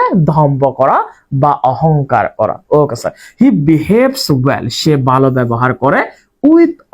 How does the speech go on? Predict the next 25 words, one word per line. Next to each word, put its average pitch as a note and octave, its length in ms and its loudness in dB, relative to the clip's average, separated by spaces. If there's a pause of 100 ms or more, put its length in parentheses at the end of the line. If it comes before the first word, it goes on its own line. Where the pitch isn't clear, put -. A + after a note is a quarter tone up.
all, B2+ 240 0
সবার C4+ 520 0
সাথে। C4+ 480 -2 (320)
সাথে - 520 -2
ইংলিশ D#4+ 320 2
আমরা G#3+ 260 0
কি B3 220 2
জানি? A#3 300 2 (440)
with। D3+ 380 2
সাথে - 360 -4
ইংলিশ E4 340 2
কি B3+ 140 0
জানি? B2+ 220 0 (220)
with। A2+ 340 0
ওকে B2+ 240 -2
স্যার, - 180 -12 (280)
he G3 80 4 (180)
attends, E3 400 0 (100)
সে C#4 160 2
মনোযোগ G#3+ 600 4
দেয়, D3 360 0 (380)
মনোনিবেশ C4+ 640 2
করে। A#2+ 260 -2 (260)
his G#3+ 140 0 (340)
studies, C#4+ 540 2